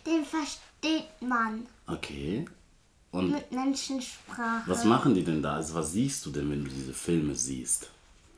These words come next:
Speaker 1: Also ich sehe etwas ganz witzig. Da, da ist so ein Minion in ein Auto, da machen die Tür auf, da so, ähm, rein, mm, mit einem Zahnstocher seinen Zähnen so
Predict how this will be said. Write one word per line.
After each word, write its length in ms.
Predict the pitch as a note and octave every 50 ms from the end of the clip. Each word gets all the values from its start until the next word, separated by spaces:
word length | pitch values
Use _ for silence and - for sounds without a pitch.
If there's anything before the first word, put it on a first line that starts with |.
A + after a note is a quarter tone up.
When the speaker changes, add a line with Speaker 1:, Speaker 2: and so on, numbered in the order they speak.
| - - - - - - - - -
Speaker 1:
Also 500 | B3 C#4 C#4 C4+ C4+ C4 B3 C4+ C4+ C4+
ich 140 | C#4 C4+ -
sehe 240 | - C#4 C#4 C4+ C4+
etwas 380 | C4+ - A#3+ A#3 A3+ - -
ganz 240 | - B3 B3 B3+ - -
witzig. 360 | C#4+ D#4 E4+ F4 - - G4+ G#4+ - - - - - -
Da, 120 | B3+ C4+ C4 - - - - -
da 120 | A#3+ C4+ B3+ - -
ist 200 | D#4+ D#4 - - -
so 100 | D#4 D4+
ein 480 | C#4+ C#4+ C#4+ C#4 C4 B3+ B3+ B3+ C4+
Minion 500 | D4 E4 F4 F4 F4+ F#4+ G4+ G#4 G#4 F#4 D#4+
in 140 | D#4+ D#4+ D4+
ein 200 | C#4 A#3+ - -
Auto, 280 | C4+ D4+ - - - F#4+ F#4+ - - - - -
da 100 | D4 D4
machen 300 | D4+ D#4+ D#4+ - C#4+ C4
die 160 | C4+ D4 C#4 -
Tür 140 | - F4+ E4+ F4 F#4
auf, 160 | F4+ - - -
da 160 | D#4+ D4+ D4 C#4+
so, 200 | B3 A#3+ B3 - - - - - _ _ _ - - -
ähm, 340 | - C#4 C#4+ C#4 C#4 C#4 C4
rein, 420 | A#3+ - B3+ C#4 C#4+ C#4+ D4 D#4+ D#4 - - - - - - - -
mm, 320 | C4+ C#4 C#4 C4+ C#4 C#4 C4+ - - - - - - - - - - - - - - - - -
mit 200 | C#4 C#4+ C#4 -
einem 120 | C4+ C4+
Zahnstocher 640 | - - D#4 E4 F#4 G4 - - - F#4 F#4 - E4+
seinen 300 | - - D#4+ D#4+ D#4 D4 -
Zähnen 340 | - E4 - D#4 D#4 C#4+
so 280 | C4 - B3+ B3 A#3+ A#3